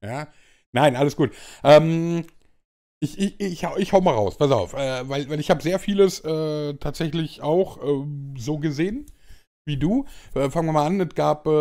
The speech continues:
eine, eine, eine Elfer-Entscheidung, glaub ich, die dann korrigiert wurde. Ja, wo,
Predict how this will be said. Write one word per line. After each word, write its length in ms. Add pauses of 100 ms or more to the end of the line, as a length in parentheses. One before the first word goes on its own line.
(140)
eine, 140
eine, 360
eine 600
Elfer-Entscheidung, 880
glaub 220
ich, 60
die 80
dann 140
korrigiert 460
wurde. 300 (400)
Ja, 180
wo, 180